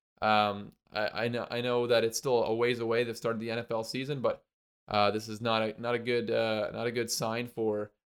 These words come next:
returning, uh, on time. The, the league says it still plans to release its schedule on May nineteenth, or May ninth, rather.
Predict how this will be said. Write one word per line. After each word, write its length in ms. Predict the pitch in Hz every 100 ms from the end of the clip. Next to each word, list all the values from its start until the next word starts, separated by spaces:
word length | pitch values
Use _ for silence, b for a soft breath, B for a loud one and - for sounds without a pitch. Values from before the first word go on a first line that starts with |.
| _
returning, 640 | 107 - 127 120 117 117 110 _
uh, 260 | 107 107 104
on 220 | 107 110
time. 440 | 110 117 120 123 131
The, 340 | - 110 107 - 113 117
the 120 | 123
league 260 | 135 160 151
says 300 | 156 147 139
it 160 | 113
still 280 | - 143 135
plans 460 | 127 131 123 127 -
to 280 | 123 110 110 _ _ _
release 300 | 120 135 131
its 120 | 113
schedule 340 | - 135 143 143
on 160 | 120
May 140 | 120 120
nineteenth, 520 | 120 113 - 156 160 _ _ _ _ _ -
or 240 | 113 113 113
May 200 | 127 131
ninth, 440 | 120 123 160 -
rather. 420 | 131 139 160 175